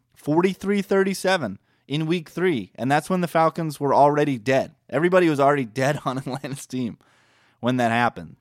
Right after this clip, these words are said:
These teams have played twenty-one times during the Brees Ryan era, and only three games have been decided by more than thirteen points. This is going to be a competitive game.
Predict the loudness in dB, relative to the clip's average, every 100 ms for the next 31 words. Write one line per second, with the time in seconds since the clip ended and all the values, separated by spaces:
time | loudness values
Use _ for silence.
0 | _ -6 -4 -4 -4 -4 -6 -2 -2 -4
1 | -2 0 2 2 0 0 0 0 -2 -8
2 | -14 _ _ _ _ -2 0 0 2 0
3 | 2 2 2 2 0 0 0 -4 _ _
4 | _ _ _ -4 -2 0 -2 -2 -6 -2
5 | 0 0 2 2 0 -6 -14 -20 _ -4
6 | -2 -2 -2 0 0 -2 -8 -16 _ _
7 | -6 -4 -2 -2 -4 -10 _ _ -10 -8
8 | -6 -8 -8 -14 -14 -18 -20 -20 -20 _
9 | _ _ _ _ _ _ -4 -2 -2 -2
10 | 0 2 0 0 0 0 -6 _ -14 -14
11 | -14 -14 -8 -2 0 0 0 2 2 2
12 | 0